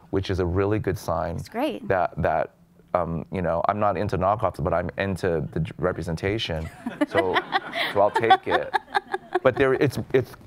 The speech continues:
Speaker 1: absolutely, like, there's gonna be a couple of television shows and all of that stuff. And, um, that's really good. You do have to kind of,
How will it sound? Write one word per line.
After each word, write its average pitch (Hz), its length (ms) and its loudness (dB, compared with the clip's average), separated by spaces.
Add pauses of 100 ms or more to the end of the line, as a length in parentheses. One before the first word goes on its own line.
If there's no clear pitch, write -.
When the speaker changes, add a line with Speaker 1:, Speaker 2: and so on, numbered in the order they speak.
(140)
Speaker 1:
absolutely, 120 720 2
like, 98 160 2
there's 101 160 2
gonna 110 220 2
be 107 100 2
a 98 60 0
couple 101 320 0
of - 80 -4
television 95 440 0
shows 90 540 0
and 80 100 -4
all 85 160 2
of 82 60 0
that - 140 -2
stuff. 90 320 -4 (600)
And, 90 360 0 (100)
um, 80 500 0 (380)
that's 104 260 0
really 92 220 0
good. 76 360 -2 (300)
You 120 140 2
do 131 300 0
have 120 220 2
to 104 80 -4
kind 110 220 0
of, 101 200 0